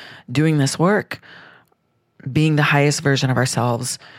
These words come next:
truly embracing what it means to be powerful fucking creators, that not everyone is using their power to create a life that is in alignment with ours,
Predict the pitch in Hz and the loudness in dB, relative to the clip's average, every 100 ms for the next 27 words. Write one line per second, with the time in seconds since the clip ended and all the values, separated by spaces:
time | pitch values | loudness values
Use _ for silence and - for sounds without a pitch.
0 | - - - 165 170 160 147 135 135 139 | -10 -6 0 2 2 2 2 2 2 2
1 | - 131 123 123 131 123 135 143 135 131 | 0 -2 -2 -4 -2 0 2 0 0 0
2 | 131 127 - 123 123 117 - - 131 131 | 0 -2 -4 -6 -6 -6 -6 -2 2 4
3 | 131 135 - 131 135 - 127 - 127 127 | 4 0 -2 -6 -4 -4 -2 -2 -2 -2
4 | - 127 123 117 120 - - - - _ | -4 -2 0 0 -2 -4 -6 -8 -10 _
5 | _ _ _ _ _ _ _ _ _ _ | _ _ _ _ _ _ _ _ _ _
6 | _ _ - - 147 139 135 135 - 147 | _ _ -20 -4 -2 2 2 2 0 0
7 | 143 139 135 131 131 131 127 123 - 131 | 2 2 0 0 -4 -4 -2 -4 0 2
8 | 123 123 127 - 131 127 123 135 - _ | 0 -2 -4 -4 -2 0 0 -2 -6 _
9 | _ _ _ _ - 131 127 123 175 - | _ _ _ _ -4 0 2 4 2 0
10 | 156 139 131 131 123 127 135 139 139 - | 0 0 0 0 2 0 0 -2 -2 -2
11 | 156 233 - - | -4 -6 -8 -10